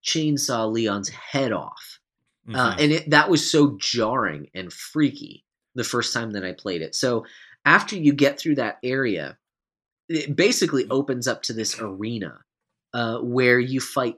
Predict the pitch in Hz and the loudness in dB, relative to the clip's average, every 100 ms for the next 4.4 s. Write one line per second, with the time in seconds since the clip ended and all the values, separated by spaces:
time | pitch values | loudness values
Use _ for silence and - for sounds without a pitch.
0 | - - 190 185 175 160 156 160 147 147 | -8 -6 -4 0 4 4 2 2 2 4
1 | 143 147 156 143 139 135 135 - 156 135 | 2 2 2 0 0 -2 -2 -4 -2 -2
2 | 117 - 123 107 - - 98 92 85 76 | -2 -4 -4 -4 -6 -6 -6 -6 -6 -6
3 | - - - - - - _ _ _ _ | -6 -8 -10 -14 -14 -14 _ _ _ _
4 | - 120 107 98 | -4 -2 -2 -4